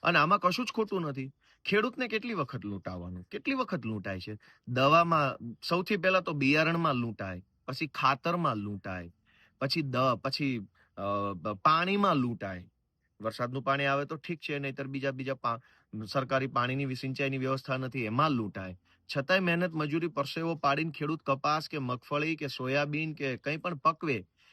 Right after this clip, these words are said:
એ વેચવા જાય તો લૂંટાય. એ પી એમ સીમાં મગફળી હોય તો કોથળાના, અ, અ, ખ-, કોથળા ઠપકારવાના પણ પૈસા લઈ લે છે.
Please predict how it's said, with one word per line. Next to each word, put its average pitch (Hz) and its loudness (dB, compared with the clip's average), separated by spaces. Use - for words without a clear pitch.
એ 185 6
વેચવા 139 6
જાય 185 2
તો 156 -2
લૂંટાય. 110 -4
એ 165 4
પી 190 0
એમ 185 2
સીમાં 175 0
મગફળી 180 0
હોય 170 0
તો 180 -4
કોથળાના, 208 0
અ, 139 0
અ, 139 4
ખ-, 135 -10
કોથળા 156 0
ઠપકારવાના 190 0
પણ 175 -2
પૈસા 123 -6
લઈ 98 -8
લે 95 -8
છે. 98 -14